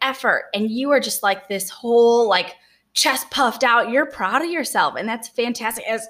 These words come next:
rightfully so, you should be. Yeah, if you put the work in to do something, you earned that pat on the back. And that is a healthy sense of pride right there.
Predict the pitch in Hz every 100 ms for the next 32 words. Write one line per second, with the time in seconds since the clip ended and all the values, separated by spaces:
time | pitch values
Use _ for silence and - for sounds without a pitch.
0 | - 214 285 - 320 269 - 269 185 208
1 | 226 233 208 160 - - _ - - 214
2 | 214 262 - 359 311 202 202 247 240 233
3 | 190 202 240 240 311 339 349 359 - -
4 | 233 285 302 285 - 233 269 269 208 208
5 | 202 - 190 190 180 180 117 - - _
6 | _ _ _ 240 226 214 208 - _ _
7 | _ _ - - 208 214 240 - 233 -
8 | - 190 - - 233 240 233 233 175 -
9 | _ _ _ _ - 214 196 190 180 -
10 | 170 175 - 147 - - -